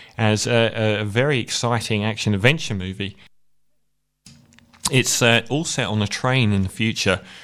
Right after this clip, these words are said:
about fifty years into the future, when mankind takes action on climate change. And the action they take, uh, once the problem has got too bad, they actually, um, result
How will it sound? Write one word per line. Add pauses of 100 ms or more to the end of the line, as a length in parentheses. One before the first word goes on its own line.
(140)
about
fifty
years
into
the
future,
when (360)
mankind
takes
action
on
climate
change. (640)
And (160)
the
action
they
take,
uh,
once
the (560)
problem
has
got
too
bad, (440)
they
actually,
um,
result